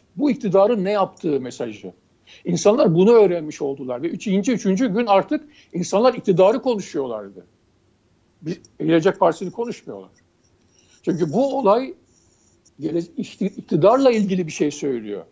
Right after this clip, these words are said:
Gelecek Partisi ile ilgili çok fazla bir şey söylemiyor. Sadece burada akıllı insanların olduğu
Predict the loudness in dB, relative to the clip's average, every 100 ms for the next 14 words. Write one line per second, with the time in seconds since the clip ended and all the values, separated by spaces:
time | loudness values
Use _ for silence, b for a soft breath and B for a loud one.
0 | _ _ _ _ _ 0 2 2 0 -2
1 | -2 -8 -6 -8 -6 -6 -4 -4 -4 -4
2 | -6 -4 -2 -4 -6 -6 -2 -2 0 -4
3 | -4 -8 -8 -2 -4 -4 b b b -4
4 | 0 -2 -2 -4 -2 -2 0 0 0 -4
5 | -6 -6 -2 -2